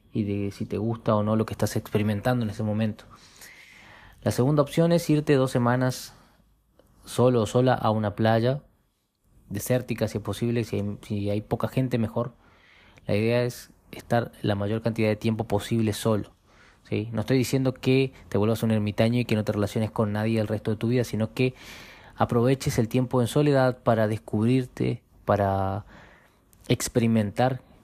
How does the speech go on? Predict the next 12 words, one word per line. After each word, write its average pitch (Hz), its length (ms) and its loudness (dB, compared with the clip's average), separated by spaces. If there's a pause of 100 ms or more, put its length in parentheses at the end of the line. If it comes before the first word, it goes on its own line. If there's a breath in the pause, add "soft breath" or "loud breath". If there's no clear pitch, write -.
(120)
qué 139 120 2
se 135 140 -2
siente 127 640 -2 (1080)
o - 100 -8
qué 117 100 -2
sentís 117 500 0
en 107 120 -2
ese 101 160 -2
momento 120 580 0 (760 soft breath)
de 104 80 2
soledad 104 480 0 (760)
y, - 220 -2